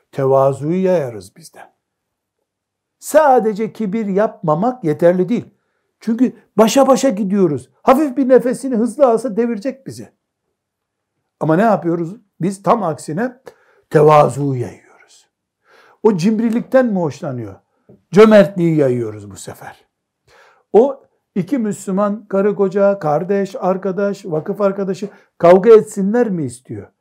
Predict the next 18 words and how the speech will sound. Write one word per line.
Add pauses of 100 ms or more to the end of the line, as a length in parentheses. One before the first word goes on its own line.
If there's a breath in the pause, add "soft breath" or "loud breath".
(220)
Biz
artına
muhabbeti
artırıyoruz. (800)
Ne
oluyor
böylece? (1200 soft breath)
Müslümanlar (640)
şeytana
karşı (300 soft breath)
fazladan (340)
saldırı
yaptıkları
için (320)
şeytan, (260)
deyim
yerinde
olsun,